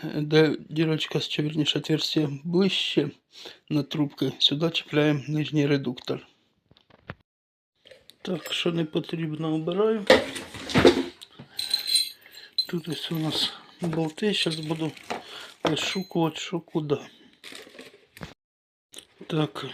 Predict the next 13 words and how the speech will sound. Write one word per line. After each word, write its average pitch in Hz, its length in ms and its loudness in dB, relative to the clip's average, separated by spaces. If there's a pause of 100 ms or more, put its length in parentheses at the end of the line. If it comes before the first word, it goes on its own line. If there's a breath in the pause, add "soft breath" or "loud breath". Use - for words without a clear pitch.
цю, 160 360 -4 (240)
цей 151 180 2
захист 151 640 2
я 147 180 2
ставити 151 540 0
не 170 60 2
буду, 175 360 0 (800 loud breath)
тому 147 240 2
що - 180 2
я 147 100 6
буду 147 240 0
ставити 147 400 2
диск, - 500 -4